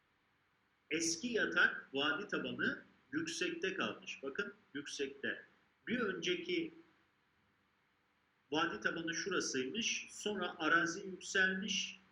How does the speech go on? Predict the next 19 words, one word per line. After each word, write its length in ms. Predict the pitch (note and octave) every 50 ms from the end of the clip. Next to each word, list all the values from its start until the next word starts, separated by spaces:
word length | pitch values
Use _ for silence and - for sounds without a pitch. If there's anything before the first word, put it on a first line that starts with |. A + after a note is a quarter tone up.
| _ _ _ _ _ _ _ _ _ _ _ _ _ -
Şurası 800 | - - - - B3+ A3 F#3 A2 - - B2 G#2+ F2+ - - - - _ -
yeni 280 | A2 B2 D3 D#3+ G3+ A3
yatak 340 | G#3 F#3+ G3+ G#3 G3+ - G#3
olmuş. 520 | G3 G3 G3 G3 G3+ - - - - -
Sonra 360 | - - - G3+ G#3+ G3 -
tekrar 400 | - - - - F3+ D#3+ - - -
arazi 400 | C#3+ C#3+ D3 D3 C#3 C3+ C#3+ D3+
yükselmiş. 840 | D3 - - - - D3 C#3+ C#3+ - - - - - - - - -
Yeni 220 | D3 E3 E3+ F#3 F#3+
yatağımız 580 | E3 D3 - - D3 D3 D3 D3 - - -
ise 460 | D3+ - - - G#3 B3 - - - - _ _ _ -
şurası. 600 | - - - - C3 A2+ G2+ - - - - - - _ _ _ _ _ _ _ _ -
Ve 180 | C#3+ F3+ F#3 F#3+
böylece 680 | G#3 G3+ G3 G3+ G3+ G3 - - F3+ G#3+ B3 - - -
bu 240 | E3+ G3 G3+ - -
seki, 680 | - - - - E3+ E3+ E3 E3 G3 - - - - - - -
taraça 460 | D3+ D#3+ E3 F3 - - G#3+ G#3 -
dediğimiz 680 | E3 C#3 C3+ C3+ C#3+ D3+ - A#3+ - - - - - - - _ _ _ _ -
şeyler 600 | - - - F3+ F3 E3 E3 E3 D#3+ - E3+